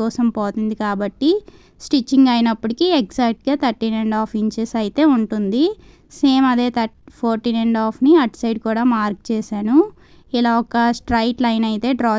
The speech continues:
చేసుకున్నాను, రెండు మార్కింగ్స్ కలిసినట్లుగా. ఇప్పుడు నడుం హైట్ ఎంతో చెక్ చేసుకోవాలి. అందుకోసం బ్యాక్ పార్ట్ని హాఫ్గా ఫోల్డ్ చేసి, ఎంతైతే ఉందో దానికన్నా ఒక వన్ ఇంచ్ అన్నది ఎక్స్ట్రా పెట్టుకున్నాను. ఇప్పుడు ఇది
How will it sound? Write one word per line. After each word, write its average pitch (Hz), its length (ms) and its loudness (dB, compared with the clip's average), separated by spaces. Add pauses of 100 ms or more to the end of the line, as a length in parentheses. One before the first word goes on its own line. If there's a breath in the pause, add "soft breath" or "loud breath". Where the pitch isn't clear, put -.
చేసుకున్నాను, 214 720 -2
రెండు 226 260 0
మార్కింగ్స్ 220 500 -4 (160)
కలిసినట్లుగా. 214 800 -4 (680 soft breath)
ఇప్పుడు 269 240 2 (1700 loud breath)
నడుం 247 280 6 (120)
హైట్ 240 320 0
ఎంతో 233 200 0 (100)
చెక్ 247 260 -2
చేసుకోవాలి. 220 480 -4
అందుకోసం 226 600 2
బ్యాక్ 220 320 -4
పార్ట్ని 240 340 0
హాఫ్గా 220 440 -4
ఫోల్డ్ 220 400 -2
చేసి, 220 260 -2 (180)
ఎంతైతే 226 540 -4
ఉందో 214 240 -2 (120)
దానికన్నా 226 480 -2
ఒక 240 80 -6
వన్ 220 340 -2
ఇంచ్ 240 220 -2
అన్నది 226 220 -2 (120)
ఎక్స్ట్రా - 340 -8 (100)
పెట్టుకున్నాను. 208 640 -4 (600 soft breath)
ఇప్పుడు 262 280 0
ఇది 311 180 4